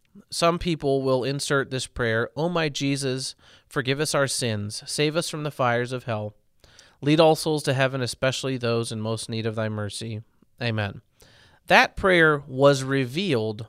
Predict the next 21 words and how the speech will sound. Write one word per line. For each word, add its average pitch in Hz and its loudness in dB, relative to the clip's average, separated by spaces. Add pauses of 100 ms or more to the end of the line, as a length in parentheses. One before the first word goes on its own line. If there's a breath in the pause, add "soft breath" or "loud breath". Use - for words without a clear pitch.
(160)
on 139 -2
July 135 0
thirteenth, 131 -6
nineteen 117 -8
seventeen, 107 -6
at 110 -12
Fatima. 113 -2 (320 loud breath)
So 175 8
on 208 4
July 214 0
thirteenth, 208 -2
in 127 -6
other 123 0
words, 117 -4
we 135 -6
have 123 0
not 147 -2
just 202 2 (560 soft breath)
the 123 -6
three 143 0
secrets, - -2